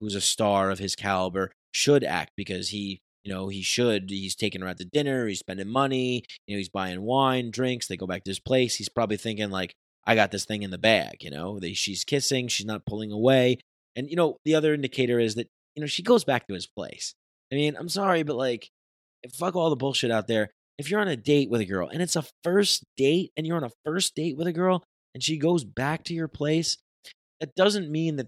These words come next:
she gives you consent to have sex with her and do your way with her. Not at all.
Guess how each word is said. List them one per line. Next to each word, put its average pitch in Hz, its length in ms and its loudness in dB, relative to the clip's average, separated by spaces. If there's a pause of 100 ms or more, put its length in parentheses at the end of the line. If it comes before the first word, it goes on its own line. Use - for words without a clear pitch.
(160)
she - 180 -2
gives 127 260 2
you 127 100 0
consent 120 540 -2
to 85 300 -8
have 98 160 -8
sex - 260 -4
with 113 80 -4
her 104 120 0
and 95 100 -8
do 107 80 -4
your 101 160 0
way 143 180 4
with 139 120 2
her. 101 100 -4
Not 143 320 -2
at 107 100 -4
all. 123 360 -2